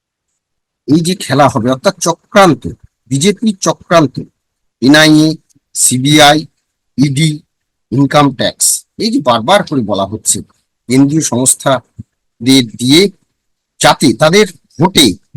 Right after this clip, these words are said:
এই যে সমস্ত যারা কর্মী তারা ভয় পেয়ে যায়, তাদের যা, তারা যাতে ভোটে ভালো করে,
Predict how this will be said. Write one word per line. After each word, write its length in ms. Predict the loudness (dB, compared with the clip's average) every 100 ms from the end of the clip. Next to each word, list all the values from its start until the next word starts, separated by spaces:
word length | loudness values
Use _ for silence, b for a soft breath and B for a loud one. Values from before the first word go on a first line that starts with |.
| -2
এই 160 | 0
যে 100 | 0
সমস্ত 480 | -2 -2 -2 -2 -2
যারা 300 | -2 2 0
কর্মী 340 | 0 0 2 2
তারা 240 | 0 -2
ভয় 280 | 0 0 2
পেয়ে 240 | 2 2
যায়, 200 | 2 0 -6 _ _ _ -2
তাদের 300 | 0 0 2
যা, 140 | 0
তারা 260 | 2 2 2
যাতে 280 | 2 0 -2
ভোটে 480 | -6 _ -2 0
ভালো 220 | 2 2 0
করে, 280 | 2 2